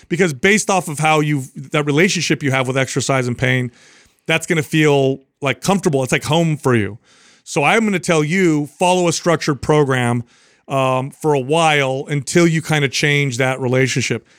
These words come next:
I think the perfect program for someone like you is Mass Performance.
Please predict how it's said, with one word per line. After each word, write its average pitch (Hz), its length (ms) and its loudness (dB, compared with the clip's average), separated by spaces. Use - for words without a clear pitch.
I 160 100 2
think 214 180 2
the 170 60 0
perfect 185 560 -2
program 156 380 2
for 135 140 -2
someone 135 260 -2
like 127 180 0
you 151 60 2
is 120 100 0
Mass 127 280 -2
Performance. 117 580 -6